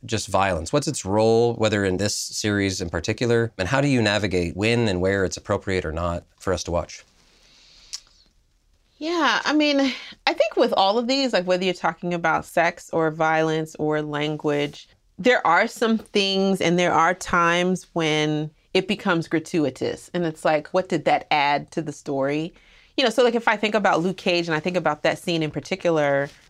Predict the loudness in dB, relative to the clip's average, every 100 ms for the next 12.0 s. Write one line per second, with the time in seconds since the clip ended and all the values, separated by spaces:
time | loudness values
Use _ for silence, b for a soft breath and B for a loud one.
0 | -4 0 2 2 4 4 4 4 2 2
1 | -4 -14 -8 -2 2 2 2 2 0 0
2 | 2 2 2 -2 0 0 2 0 2 0
3 | 0 2 4 4 6 6 4 2 4 4
4 | 4 4 2 2 2 4 4 2 2 4
5 | 4 4 4 4 4 4 4 2 2 2
6 | 4 4 4 2 -2 B B B B 0
7 | 2 2 2 4 4 4 4 2 2 0
8 | 2 0 0 -2 0 -2 2 4 4 4
9 | 2 2 0 2 0 2 0 2 2 2
10 | 0 0 0 0 2 2 2 2 4 4
11 | 2 0 -4 _ -6 -2 2 2 2